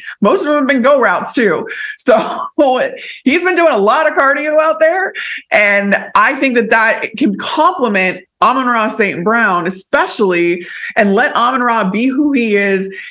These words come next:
You know, he's not just a slot receiver. Please don't, please don't make any bones about that. I am not saying that Amon-Ra Saint Brown is just a slot receiver. He has proven time and again that he can be a number one wide receiver in this league,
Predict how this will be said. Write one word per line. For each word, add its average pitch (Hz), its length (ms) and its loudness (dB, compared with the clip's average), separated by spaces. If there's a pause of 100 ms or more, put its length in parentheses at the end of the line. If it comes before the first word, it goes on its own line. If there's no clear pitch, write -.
You 214 100 2
know, 190 100 2
he's 202 140 2
not 208 320 0
just 294 220 0
a 214 40 0
slot 185 240 2
receiver. 175 380 0
Please 214 260 0
don't, 202 400 0
please 220 240 0
don't 190 200 0
make 202 160 2
any 196 120 0
bones 185 280 0
about 170 220 0
that. 160 220 2
I 175 180 0
am 185 220 -2
not 190 280 0
saying 190 260 0
that 175 140 0
Amon-Ra 175 640 -2
Saint 180 280 0
Brown 180 240 0
is 175 140 -6
just 185 220 -2
a 196 40 -4
slot 165 260 0
receiver. 165 340 -2
He 185 100 -2
has 175 140 -2
proven 190 340 0
time 185 220 0
and 175 80 -2
again 170 220 0
that 147 100 -4
he 196 160 -4
can 170 180 -4
be 180 160 -2
a 160 60 0
number 165 200 -2
one 170 200 0
wide 160 200 0
receiver 214 380 -2
in 156 80 -4
this 160 160 -8
league, 160 300 -4